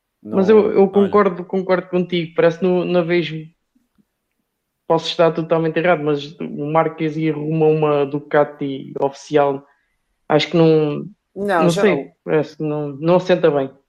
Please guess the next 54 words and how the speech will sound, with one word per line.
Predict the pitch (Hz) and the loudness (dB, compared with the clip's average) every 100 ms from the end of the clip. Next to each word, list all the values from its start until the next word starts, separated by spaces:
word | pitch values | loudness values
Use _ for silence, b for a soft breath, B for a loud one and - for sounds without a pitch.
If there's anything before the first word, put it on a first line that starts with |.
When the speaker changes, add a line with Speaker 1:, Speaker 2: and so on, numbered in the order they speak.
| _ _ | _ _
Speaker 1:
Eh, | 151 156 160 _ _ - | -10 -10 -14 _ _ -18
va-, | 135 143 127 | -12 -8 0
vais | 156 160 | 0 0
pôr | - 170 165 | -4 -2 -2
um, | 160 147 - - _ _ _ _ _ _ _ _ _ - 117 | -2 -6 -10 -20 _ _ _ _ _ _ _ _ _ -16 -4
po-, | - 175 | -2 0
até | 123 - | -2 -4
pode | 160 233 165 | 0 0 -2
acontecer, | 131 110 - 135 | -6 -10 -2 -2
não, | 98 101 101 104 101 | -2 -12 -10 -12 -14
isso | 98 - 113 113 | -18 -12 -12 -8
Speaker 2:
Sim, | - 240 | -2 0
Speaker 1:
está, | - | 0
Speaker 2:
sim. | 254 123 | -4 -4
Speaker 1:
está | - 139 | -4 -4
tudo | 151 160 | 0 0
em | 160 | 0
aberto, | 127 107 - 123 | 0 -4 -6 -10
mas | 120 - b b - | -10 -12 b b -2
vais, | 143 - - | -2 -2 -14
vais | 117 147 - | -4 -4 -4
colocar | 156 143 147 131 | -10 -2 0 0
um | |
piloto, | 131 147 143 131 131 - _ _ _ - | -4 -6 -4 -4 -6 -20 _ _ _ -6
eh, | 123 117 117 113 113 110 110 110 | -4 -2 -2 -4 -4 -6 -10 -12
já | 104 131 123 | -8 -6 -6
com | 127 117 110 | -8 -12 -12
trinta, | - 123 123 - | -12 -10 -10 -12
eu | 113 | -16
não | 107 | -14
sei | 98 107 101 92 _ | -10 -10 -10 -14 _
quantos, | 104 101 - | -16 -14 -20
quantos | - 107 110 | -16 -14 -14
anos | 104 | -12
é | 107 | -12
que | 107 | -10
ele | |
tem | 107 | -12
de | 98 | -10
certeza, | 110 107 98 101 | -12 -10 -10 -10
mas | 104 - | -12 -14
trinta | 120 131 123 | -10 -10 -8
e | 123 | -8
qualquer | - 120 120 | -8 -12 -8
coisa | 127 123 | -8 -2
anos. | 127 147 147 | 0 0 -4
Speaker 3:
Ele | 110 | -10
tem | 117 | -16
trinta | 110 127 113 | -18 -18 -16
e | |
um, | 92 | -8
Speaker 1:
Hum. | 135 | -6
Speaker 3:
salvo | 92 90 | -8 -12
erro. | 85 | -20